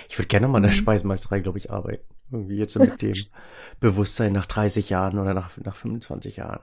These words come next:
Speaker 1: Das ist,
Speaker 2: Von wann bis
Speaker 1: ich
Speaker 2: wann
Speaker 1: würd
Speaker 2: warst du da?
Speaker 1: siebenundneunzig bis neunundneunzig.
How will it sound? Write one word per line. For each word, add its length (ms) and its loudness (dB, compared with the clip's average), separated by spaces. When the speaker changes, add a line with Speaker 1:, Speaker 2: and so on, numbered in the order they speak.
Speaker 1:
Das 140 -16
ist, 120 -18
Speaker 2:
Von 220 8
wann 140 8
bis 160 2
Speaker 1:
ich 20 0
Speaker 2:
wann 140 6
Speaker 1:
würd 80 10
Speaker 2:
warst 240 4
du 60 2
da? 140 4
Speaker 1:
siebenundneunzig 500 4
bis 160 -4
neunundneunzig. 640 -2